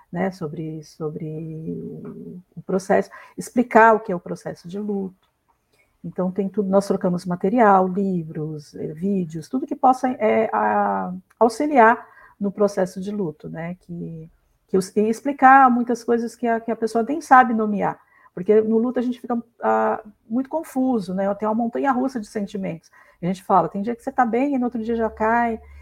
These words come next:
Então, nós fazemos esse, essa, essa, esse bate-papo, né? Um apoia o outro no, nessas questões. E, e nós fazemos algumas atividades. Temos uma agora que nós vamos lançar em, em novembro,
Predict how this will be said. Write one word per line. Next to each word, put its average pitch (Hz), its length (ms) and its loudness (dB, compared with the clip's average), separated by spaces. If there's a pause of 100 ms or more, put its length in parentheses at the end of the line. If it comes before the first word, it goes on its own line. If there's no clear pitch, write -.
(200)
Então, 220 180 -2
nós 233 300 -4
fazemos 220 500 -4
esse, 208 640 -4 (580)
essa, 185 760 -2 (460)
essa, 175 840 -6 (960)
esse - 180 -8
bate-papo, 294 640 2
né? 180 220 -6
Um 233 160 -4
apoia 269 340 0
o 254 40 -2
outro 220 360 2
no, 226 220 -6
nessas 220 340 -10
questões. 175 480 -10 (600)
E, 214 680 -2
e 220 80 -6
nós 254 200 0
fazemos 277 280 0
algumas 277 320 2
atividades. 269 640 0
Temos 220 340 -2
uma 214 200 -2
agora 202 300 2
que 214 100 -14
nós 185 140 -6
vamos 180 180 -6
lançar 180 440 -4
em, 165 420 -12 (200)
em 175 220 -18 (100)
novembro, 196 560 -4